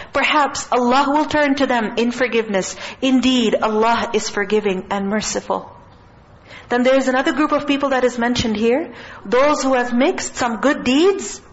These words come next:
with bad deeds. And this is the reality of many of us. So on one hand,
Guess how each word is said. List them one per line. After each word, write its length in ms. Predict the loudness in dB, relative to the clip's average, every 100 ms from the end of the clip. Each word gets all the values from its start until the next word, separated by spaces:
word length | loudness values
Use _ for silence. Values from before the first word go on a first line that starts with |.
| -10
with 380 | -2 0 0 -2
bad 380 | 0 0 -2
deeds. 680 | -4 -4 -4 -10 -14 -14 -16 -20 -20 -18 -8
And 200 | -2 0
this 440 | 2 2 2 -4 -10 -2
is 200 | 0 2
the 140 | 0
reality 800 | 0 0 2 2 0 0 -4 -4
of 240 | -4 -4 -6
many 460 | -4 -2 -2 -4
of 120 | -6
us. 460 | -6 -8 -8 -12 -16 -20 -20 -18 -14
So 200 | -4 -2
on 260 | 2 2 2
one 280 | 4 4 2
hand, 500 | 2 2 2 0